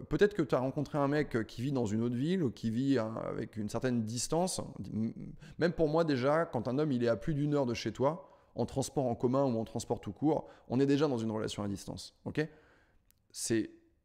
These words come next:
pas un problème de faire ce genre de rencontre, c'est pas un problème de commencer à se fréquenter avec cette modalité de la distance, mais à un moment donné, cette distance, pour que ça marche, elle doit être abolie.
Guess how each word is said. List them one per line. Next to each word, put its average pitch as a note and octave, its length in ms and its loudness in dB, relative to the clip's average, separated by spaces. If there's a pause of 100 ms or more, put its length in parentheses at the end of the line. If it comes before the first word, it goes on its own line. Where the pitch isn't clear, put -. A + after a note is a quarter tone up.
(360)
pas E3 160 4
un D3 80 4
problème A#2+ 560 0 (140)
de G#2 180 -4
faire G2+ 180 -4
ce - 140 -8
genre G2 120 -4
de G2+ 60 0
rencontre, G2+ 520 -4
c'est - 180 -4
pas D#3+ 160 2
un D#3 60 2
problème C#3 340 0
de G#2+ 80 0
commencer A#2 400 -2
à G#2+ 60 0
se - 100 -8
fréquenter A2 400 -4
avec G#2+ 180 -2
cette - 180 -6
modalité A2 520 -2
de G#2 60 -2
la G2+ 80 0
distance, D#3 500 -4 (340)
mais - 240 -2
à C3+ 140 2
un E3 40 4
moment C3+ 220 4
donné, B2 220 2
cette A2 200 -2
distance, A#2+ 400 0
pour G2+ 140 -10
que G2+ 80 -6
ça F#2+ 140 -4
marche, C3 360 0 (200)
elle A2 100 -2
doit G#2+ 180 2
être - 260 -4
abolie. A2+ 460 0